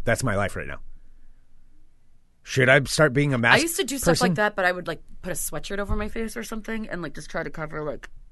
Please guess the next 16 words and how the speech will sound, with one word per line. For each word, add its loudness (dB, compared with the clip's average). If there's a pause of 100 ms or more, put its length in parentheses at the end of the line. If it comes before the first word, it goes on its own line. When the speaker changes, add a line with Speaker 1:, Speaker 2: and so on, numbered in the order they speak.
(140)
Speaker 2:
block -10
out -6
some -10
of -10
the -8
air. -8 (600)
'Cause -4
you 0
already -2
have -2
weird -4
air -4
in -6
your -10
building -12
anyway. -14